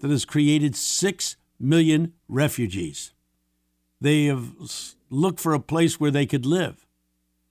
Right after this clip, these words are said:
Uh, in Canada, uh, where I often go to speak,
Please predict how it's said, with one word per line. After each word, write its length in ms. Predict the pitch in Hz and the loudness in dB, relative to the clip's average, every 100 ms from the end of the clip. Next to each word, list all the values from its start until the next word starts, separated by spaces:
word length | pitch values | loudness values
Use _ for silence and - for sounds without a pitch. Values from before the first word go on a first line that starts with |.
| _ _ _ _ 117 | _ _ _ _ -6
Uh, 60 | |
in 300 | 120 147 147 | -2 2 2
Canada, 560 | - 170 202 135 107 135 _ _ _ _ _ _ - | 2 0 2 2 0 -4 _ _ _ _ _ _ -8
uh, 80 | 117 | -2
where 220 | 143 143 | 2 2
I 160 | 127 | 2
often 340 | 127 151 - 110 | 0 -2 -2 0
go 140 | 131 | 0
to 100 | 117 | -2
speak, 540 | - - 143 123 - | -4 -2 -2 -2 -6